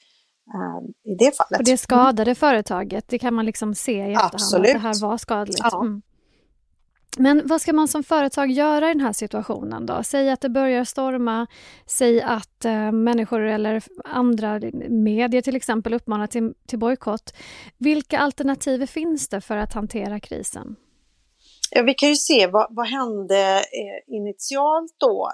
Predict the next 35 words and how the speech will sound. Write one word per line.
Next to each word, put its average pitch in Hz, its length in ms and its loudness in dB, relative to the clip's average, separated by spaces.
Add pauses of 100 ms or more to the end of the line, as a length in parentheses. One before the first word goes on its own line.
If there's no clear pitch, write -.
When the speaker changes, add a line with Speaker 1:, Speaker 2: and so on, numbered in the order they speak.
(120)
Speaker 1:
i 190 360 -8
samband 175 460 -6
med 165 160 -20
när 175 120 -20 (100)
kriget 170 320 -8
bröt - 220 -18
ut 175 240 -10
i 175 320 -12
Ukraina. 196 640 -8
För 220 60 -4
det 214 100 0
var 254 220 2
ju 269 60 -2
faktiskt 262 280 -8
en 196 120 -6
del 180 300 -4
företag 170 340 -6
som 165 120 -16
det - 60 -20
stormade 175 440 -6
en 202 60 -10
hel 208 180 -4
del 180 140 -8 (120)
kring. 208 300 -6 (420)
Vi 185 80 -4
hade 170 160 -4
ju 160 100 -10
Ikea, 170 600 -6
vi 165 80 -14
hade 160 200 -8
Arla 165 440 0
och - 80 -10
så - 140 -8
vidare. 196 340 -2
Speaker 2:
McDonalds. 220 640 -4